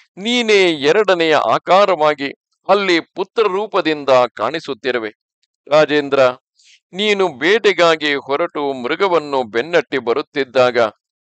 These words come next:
ನನ್ನ ತಂದೆಯ ಆಶ್ರಮದಲ್ಲಿ ನಾನು ನಿನಗೆ ಲಭಿಸಿದೆನು. ಅಪ್ಸರಸಿಯರಲ್ಲಿ ಊರ್ವಶಿ, ಪೂರ್ವಚಿತ್ತಿ, ಸಹಜನ್ಯೆ, ಮೇನಕೆ, ವಿಶ್ವಾಚೆ, ಘೃತಾಚೆ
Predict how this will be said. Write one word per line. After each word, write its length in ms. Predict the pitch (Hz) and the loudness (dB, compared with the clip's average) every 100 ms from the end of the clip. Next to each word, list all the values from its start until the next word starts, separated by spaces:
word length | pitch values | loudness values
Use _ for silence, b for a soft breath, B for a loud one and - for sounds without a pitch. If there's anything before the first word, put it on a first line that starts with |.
| - | -2
ನನ್ನ 220 | 202 208 196 180 - | 0 2 0 0 0
ತಂದೆಯ 420 | 202 214 196 170 | -2 2 2 2
ಆಶ್ರಮದಲ್ಲಿ 920 | 120 151 185 175 165 156 151 143 131 - _ b b b 156 175 | 2 0 -2 -4 -2 0 0 -2 -6 -12 _ b b b -16 -2
ನಾನು 300 | 180 190 180 | 4 4 4
ನಿನಗೆ 460 | 170 165 160 147 139 | 0 0 0 0 0
ಲಭಿಸಿದೆನು. 680 | 120 113 156 170 135 127 | 0 -4 -8 -6 -6 -6
ಅಪ್ಸರಸಿಯರಲ್ಲಿ 1500 | 113 _ _ _ _ _ _ - 196 170 170 165 156 151 147 | -10 _ _ _ _ _ _ 0 2 0 0 0 2 2 -2
ಊರ್ವಶಿ, 760 | 139 127 185 208 165 147 151 139 | -6 -8 -14 -6 -6 -4 -6 -6
ಪೂರ್ವಚಿತ್ತಿ, 920 | 135 156 208 202 - 165 - 156 143 | -8 -10 -4 -4 -4 -10 -10 -6 -6
ಸಹಜನ್ಯೆ, 800 | 123 135 185 202 170 156 143 135 | -4 -4 -2 0 -2 -2 -2 -2
ಮೇನಕೆ, 640 | 127 131 190 180 - 143 | -2 -4 -2 -2 -2 -2
ವಿಶ್ವಾಚೆ, 880 | 131 120 147 190 160 143 143 131 107 | -2 -4 -10 -2 0 0 -4 -6 -6
ಘೃತಾಚೆ 680 | 101 123 185 170 - 139 | -6 -2 2 0 0 -8